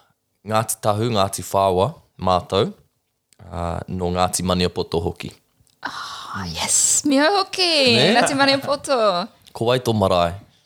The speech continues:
Speaker 2: Te aharoa te ingoa o tōku marae.
Speaker 1: Kia ora.
Speaker 2: And you know what? I didn't know the name of my marae before I started at Takiura this year, so to have to say that, I'm, like, very proud of myself.
Speaker 1: That's part of the learning, eh? Is rediscovery, reconnection,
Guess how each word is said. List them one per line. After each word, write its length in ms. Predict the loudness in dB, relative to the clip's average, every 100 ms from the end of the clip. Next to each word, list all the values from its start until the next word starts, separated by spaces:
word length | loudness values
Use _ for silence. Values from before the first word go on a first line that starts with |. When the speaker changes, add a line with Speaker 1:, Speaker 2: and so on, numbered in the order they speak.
| _ _ -8
Speaker 2:
Te 100 | -2
aharoa 480 | -2 0 0 0 -2
te 120 | -4 0
ingoa 580 | 2 2 2 2 0 0
o 60 | 0
tōku 440 | 0 0 0 2 2
marae. 600 | 2 0 -4 -6 -8 -12
Speaker 1:
Kia 160 | _ -6
ora. 420 | -4 -4 2 2 4
Speaker 2:
And 140 | 2
you 80 | 4
know 140 | 4
what? 440 | 4 4 4 2 -4 -2
I 80 | 2
didn't 180 | 4 4
know 100 | 4
the 140 | 4
name 180 | 4 4
of 100 | 2
my 120 | 2
marae 300 | 2 2 0
before 260 | -2 -6 -8
I 40 |
started 300 | -2 0 0
at 80 | -2
Takiura 460 | -4 -4 -2 -2 -2
this 220 | -6 -8
year, 260 | -8 -4
so 340 | -2 0 0 0 -4 -14 -20 _
to 100 | -6
have 100 | -4 -2
to 80 |
say 220 | 0 0 0
that, 220 | 0 -2
I'm, 180 | -6 -6
like, 180 | -8
very 200 | 2 2
proud 220 | 2 -2 -2
of 60 |
myself. 640 | 0 -2 -2 -2 -2 -6 -20 _
Speaker 1:
That's 200 | -2 -2
part 200 | 0 2
of 120 | 2 2
the 80 |
learning, 360 | 2 2 2 0
eh? 240 | 0 0 -4 -16 -20 -16 -12
Is 220 | -10 -4
rediscovery, 640 | -4 -4 -6 0 2 2
reconnection, 760 | 2 0 0 -2 0 0 0 -2